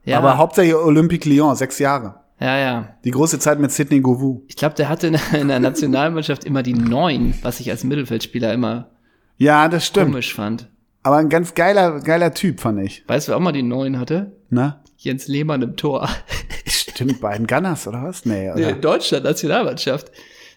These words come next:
Speaker 1: Da gibt's Bilder, wie
Speaker 2: Ja.
Speaker 1: der die neun hat auf dem Trikot.
Speaker 2: Okay.
Speaker 1: Da, und jetzt kommt mein geniales Gedächtnis ins Spiel. Das hat uns jemand geschickt auf Instagram, meine ich.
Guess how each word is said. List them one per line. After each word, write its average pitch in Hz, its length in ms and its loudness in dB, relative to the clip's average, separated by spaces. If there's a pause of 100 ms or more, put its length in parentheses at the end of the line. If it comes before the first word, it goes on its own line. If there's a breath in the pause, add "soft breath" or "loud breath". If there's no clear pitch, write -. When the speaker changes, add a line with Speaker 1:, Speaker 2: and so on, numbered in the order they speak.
Speaker 1:
Da 147 80 -4
gibt's 165 200 -4
Bilder, 214 380 4
wie 135 60 2
Speaker 2:
Ja. 131 320 6
Speaker 1:
der 143 100 -8
die 143 60 -12
neun 185 400 2
hat - 180 -4
auf 160 100 0
dem 147 120 -6
Trikot. 151 680 -2 (1120)
Speaker 2:
Okay. - 540 -16 (100)
Speaker 1:
Da, - 100 -6 (120)
und 196 240 0 (340 loud breath)
jetzt 170 440 -4 (260)
kommt 170 240 -2
mein 156 160 -2
geniales 156 460 -2
Gedächtnis 151 720 -4 (600)
ins 165 180 -8
Spiel. 135 340 -6
Das - 180 -10
hat 175 220 -6
uns 220 340 -6
jemand 180 580 -4
geschickt 202 400 -6
auf - 120 -4
Instagram, 123 640 -4 (100)
meine 139 320 -2
ich. - 300 -8